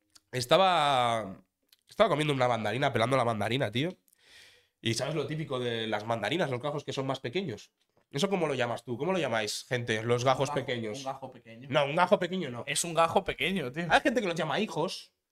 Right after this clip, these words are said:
Speaker 2: El gajillo.
Speaker 1: El hijo, gajillo. Y digo yo, espérate,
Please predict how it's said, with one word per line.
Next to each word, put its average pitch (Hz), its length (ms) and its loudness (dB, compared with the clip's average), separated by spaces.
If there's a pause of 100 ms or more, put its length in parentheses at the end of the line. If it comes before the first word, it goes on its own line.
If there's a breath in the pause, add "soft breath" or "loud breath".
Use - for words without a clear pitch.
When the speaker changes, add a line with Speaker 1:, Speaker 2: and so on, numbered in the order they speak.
(160)
Speaker 2:
El 135 120 -4
gajillo. 135 540 -6
Speaker 1:
El 131 120 -2
hijo, 170 360 -4
gajillo. 156 520 -6 (440)
Y 139 100 -6
digo 147 180 -2
yo, 131 220 -2
espérate, 160 560 -4